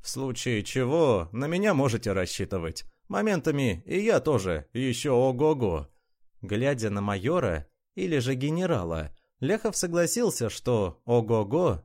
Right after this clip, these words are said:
это ещё слабо сказано. Да и нам всем Бог быть такими в этом возрасте, который тридцатилетними принято считать глубокой старостью. А Григорий Львович продолжал.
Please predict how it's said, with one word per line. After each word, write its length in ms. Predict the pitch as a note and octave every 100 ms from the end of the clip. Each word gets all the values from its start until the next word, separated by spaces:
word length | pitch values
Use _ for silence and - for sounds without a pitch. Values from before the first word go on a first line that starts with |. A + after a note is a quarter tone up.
| -
это 240 | A#2 -
ещё 340 | A#2+ A2 C3+
слабо 440 | A#2+ C#3 C3 A2+ A#2
сказано. 800 | A#2+ - G2 E2 F2+ E2 C#2+ - _ _ _ _
Да 240 | - C#3 D#3+
и 40 |
нам 240 | D3+ D3 C#3
всем 360 | - D#3 C#3+
Бог 240 | D3+ E3 G#2
быть 220 | A2+ A2
такими 460 | A#2 A2+ D3+ C3
в 120 | G#2 A#2
этом 320 | A#2 A#2+ C3
возрасте, 680 | C3+ G2 F#2+ F2+ - F2+ D#2
который 400 | - - B2 A#2
тридцатилетними 1080 | G#2 A#2 A#2 A#2+ B2+ B2+ D#3+ D#3 G#2 F#2 D#2 -
принято 480 | C#3+ D#3 C#3 A#2+ A#2
считать 520 | C3 B2 C3+ A2+ -
глубокой 680 | G#2+ A#2 C3 A2 G#2 - A#2
старостью. 880 | - A#2+ F#2 E2+ - - F2 D2 - _ _
А 240 | - D#3
Григорий 520 | F#3 G3 G3+ D3+ F3+ F#3
Львович 600 | A#2+ A2 C#3 C#3 - -
продолжал. 880 | G#2 A#2+ C#3 C#3+ F#2+ F2+ E2 D2+